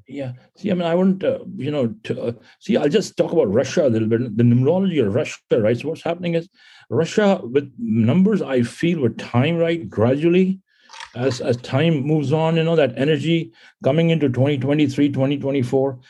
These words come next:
is, you know, that energy gets, it's checked and it gets sidetracked. You know how it is? You know, you just kind of push to the side.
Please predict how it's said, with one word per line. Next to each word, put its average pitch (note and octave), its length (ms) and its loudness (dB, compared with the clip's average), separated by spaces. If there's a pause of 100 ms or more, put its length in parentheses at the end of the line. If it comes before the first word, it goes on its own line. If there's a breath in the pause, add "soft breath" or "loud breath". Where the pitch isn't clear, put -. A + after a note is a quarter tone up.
(160 soft breath)
is, C3 180 0
you E3+ 60 2
know, F3 60 2
that D#3 220 2
energy E3 340 4
gets, C3 400 0 (100)
it's B2 260 -4
checked - 560 -2
and B2+ 200 2
it F#2+ 60 0
gets A#2 220 0
sidetracked. C3 640 0 (140)
You - 80 -10
know E3 80 -2
how E3+ 80 2
it F3 80 2
is? - 220 -4 (580)
You A#2+ 140 -2
know, C#3 80 0
you B2+ 160 2
just B2+ 220 2
kind B2 120 2
of - 200 -8
push - 240 0
to A#2+ 60 -8
the A#2 100 0
side. A2+ 420 0